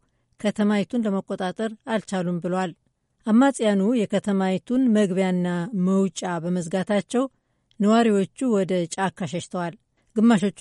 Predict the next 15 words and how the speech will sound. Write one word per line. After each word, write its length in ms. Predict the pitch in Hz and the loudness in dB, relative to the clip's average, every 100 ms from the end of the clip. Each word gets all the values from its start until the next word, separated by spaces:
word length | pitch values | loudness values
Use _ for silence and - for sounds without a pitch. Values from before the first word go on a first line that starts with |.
| 202 | -2
ደግሞ 260 | 190 175 196 247 269 | -2 0 0 0 -2
በዋና 560 | 190 202 196 190 185 180 202 | -2 0 2 2 0 0 0
ወይም 300 | 220 180 175 247 | 0 0 0 0
በጀልባ 460 | 196 190 202 185 170 170 | 0 -2 0 -2 -2 -4
ለማምለጥ 440 | 170 180 180 202 | -2 -2 -2 -4
ሲሉ 220 | - 226 226 277 _ _ _ _ | -4 -2 -2 -4 _ _ _ _
ወደ 240 | 202 208 196 190 175 | 0 2 2 0 0
ቻድ 240 | - 208 185 | -2 -4 -2
ባህር 240 | 160 175 147 | -4 -6 -4
ሄደዋል። 400 | 175 175 170 160 _ _ _ - | -6 -6 -6 -8 _ _ _ -8
በሂደቱም 520 | 185 190 190 - 247 - | -2 0 0 0 -2 0
አንዳንዶቹ 600 | 202 202 190 185 175 165 - | 0 2 2 0 -2 -4 -6
ባህር 240 | 190 175 175 | -4 -2 -2
ውስጥ 180 | 170 - | -6 -6
ሲሰምጡ 460 | 196 - 190 170 | -8 -4 -2 -2